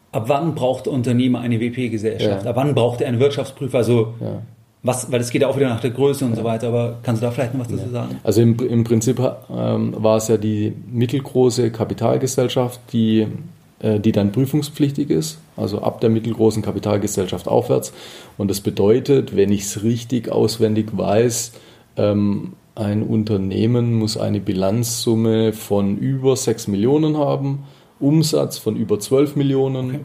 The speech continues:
Speaker 2: und über, <clears throat> äh, fünfzig Mitarbeiter.
Speaker 1: Ja.
Speaker 2: Und diese Merkmale, also zwei dieser drei Merkmale müssen dann zwei Jahre hintereinander erfüllt sein und dann bin ich quasi mittelgroße
Speaker 1: Okay.
Speaker 2: Gesellschaft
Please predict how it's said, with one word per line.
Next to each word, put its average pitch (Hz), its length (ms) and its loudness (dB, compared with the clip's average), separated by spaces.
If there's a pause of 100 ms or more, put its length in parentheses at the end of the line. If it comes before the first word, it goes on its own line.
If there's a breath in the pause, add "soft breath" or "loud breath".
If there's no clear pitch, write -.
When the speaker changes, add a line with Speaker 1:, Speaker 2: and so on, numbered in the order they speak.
Speaker 2:
und 101 220 -6 (100)
über, 123 400 2
<clears throat> - 880 -2
äh, 104 380 -2
fünfzig - 880 -6 (160)
Mitarbeiter. 92 580 -4 (460 loud breath)
Speaker 1:
Ja. 131 120 -2
Speaker 2:
Und 107 240 -4
diese 143 300 2
Merkmale, 131 560 4
also 92 200 -2
zwei 135 420 2
dieser 117 240 0
drei 101 240 0
Merkmale 123 560 2
müssen 117 340 0
dann 104 240 0
zwei 101 280 0
Jahre 101 280 0
hintereinander 95 560 -4
erfüllt 165 320 2
sein 175 320 0
und 104 180 -4
dann 123 300 2
bin 117 160 2
ich 113 160 -2
quasi 104 500 -4
mittelgroße 127 460 -4
Speaker 1:
Okay. 110 80 -2
Speaker 2:
Gesellschaft 131 540 0